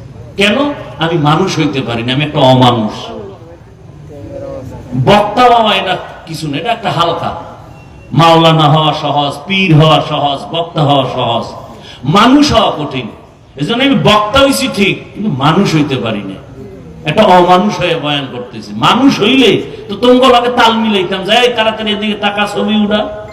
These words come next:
আর সব একদিকে, আমি উল্টা, মানে কি? সব মানুষ, আমি অমানুষ,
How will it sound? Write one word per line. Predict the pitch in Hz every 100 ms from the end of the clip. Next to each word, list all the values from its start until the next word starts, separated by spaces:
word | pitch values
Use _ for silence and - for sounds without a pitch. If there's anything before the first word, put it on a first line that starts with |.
| 190 185 - - - - - - - - - - 202
আর |
সব | 214 - - 277
একদিকে, | 262 - 214 214
আমি | 220 240
উল্টা, | 226 202 190
মানে | 214 220
কি? | - 147
সব | - 240 202
মানুষ, | 208 185 156
আমি | 190 214
অমানুষ, | 185 190 185 139